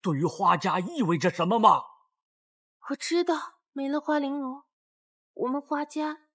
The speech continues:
Speaker 2: 就没有江湖地位。
Speaker 1: 那你为什么还不看好她？
Speaker 2: 我不知道会发生这样的事，爸爸。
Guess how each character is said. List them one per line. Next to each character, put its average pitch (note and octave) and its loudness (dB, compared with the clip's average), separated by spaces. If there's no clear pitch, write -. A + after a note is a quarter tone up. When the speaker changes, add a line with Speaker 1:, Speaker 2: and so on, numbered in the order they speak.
Speaker 2:
就 - -10
没 D4+ -4
有 D#4+ -2
江 C#4+ -8
湖 C#4+ -14
地 C#4+ -8
位。 B3+ -10
Speaker 1:
那 F4 4
你 G3 -2
为 C#4 2
什 G#3 -4
么 B3+ 4
还 C#4 4
不 C4 0
看 D#4 8
好 F3 2
她？ A3+ 4
Speaker 2:
我 F#4 4
不 F#4 0
知 G#4 2
道 A4 8
会 G4+ 2
发 F4 6
生 E4+ -2
这 F4+ -2
样 D#4+ 4
的 D#4 -2
事， D4+ -6
爸 C#4+ 0
爸。 - -14